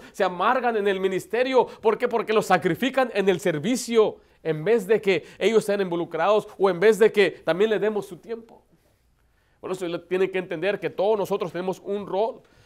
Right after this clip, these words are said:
y usted tiene que ser sabio con su tiempo, no descuidar a su esposo, si usted es esposa, no descuidar a sus hijos, pasar tiempo con ellos, pase tiempo con sus hijos, enséñenle la Biblia.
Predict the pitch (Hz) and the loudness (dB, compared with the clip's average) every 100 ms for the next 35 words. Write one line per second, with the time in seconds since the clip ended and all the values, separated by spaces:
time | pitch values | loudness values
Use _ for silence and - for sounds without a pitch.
0 | _ - 180 190 208 180 185 196 - 196 | _ -8 -4 0 0 0 -2 -4 -2 -2
1 | 214 202 185 175 160 170 214 208 196 - | 0 0 -2 -6 -6 -4 -2 -2 -4 -6
2 | - 196 208 196 180 160 202 196 180 165 | -2 0 2 0 -2 0 0 0 -4 -6
3 | - 226 220 180 156 196 196 175 - 196 | -2 0 0 -6 -8 -6 -6 -6 -4 -4
4 | 160 175 - 190 233 - 185 202 226 185 | -2 -6 -4 -2 0 -2 2 4 4 0
5 | - 226 233 180 180 208 202 190 233 233 | -4 0 0 2 2 4 2 0 -2 0
6 | 220 196 185 240 240 214 - - _ - | -2 0 0 0 0 -2 -4 -16 _ -2
7 | - 240 247 233 262 240 214 190 165 - | 2 2 0 0 -2 0 -2 -4 -6 -6
8 | 247 233 214 202 185 220 254 254 214 175 | -2 0 0 -2 -2 -2 -2 -2 -2 -4
9 | 170 262 254 202 | -4 -6 -6 -8